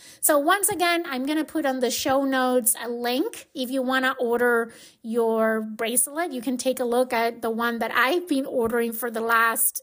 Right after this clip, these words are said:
I don't know, maybe three or four years. I think I started in twenty twenty with the pandemic, ordering these bracelets. Now, if you need some extra help, if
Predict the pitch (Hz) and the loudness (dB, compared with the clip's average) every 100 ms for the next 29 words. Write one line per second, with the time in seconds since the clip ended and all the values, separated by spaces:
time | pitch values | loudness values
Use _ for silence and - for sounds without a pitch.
0 | - - 269 240 226 220 - _ 226 220 | -14 -16 -12 -8 -8 -10 -16 _ -10 -8
1 | 214 - 226 254 269 311 302 294 302 330 | -6 -8 -4 -4 -4 -4 -4 -4 -4 -2
2 | 330 - 233 220 269 262 254 - 233 240 | 0 -2 -6 -8 -6 -4 -2 -2 -2 -2
3 | 226 220 202 _ _ _ _ _ _ _ | -2 -4 -8 _ _ _ _ _ _ _
4 | - 247 220 262 254 240 - 320 311 - | -6 -6 -4 -2 0 -2 -2 -2 -2 -6
5 | - 226 233 247 240 262 233 254 277 269 | -10 -4 -2 -2 -4 -4 -2 2 2 0
6 | 214 - - 240 254 247 233 226 220 214 | -4 -6 0 2 4 2 0 0 0 0
7 | 208 220 233 233 - - - - - _ | -2 -2 0 -2 -4 -10 -2 -2 -2 _
8 | _ - - - - - 330 320 311 339 | _ -20 -18 -20 -10 2 4 4 0 4
9 | 330 349 440 415 403 339 - 330 - 269 | 4 6 2 0 -2 -2 -4 -4 -8 -4
10 | - 302 262 269 254 - - _ _ _ | -4 -2 -2 -2 -4 -8 -20 _ _ _
11 | _ _ 277 277 254 254 254 247 247 - | _ _ 0 4 6 6 4 4 2 -4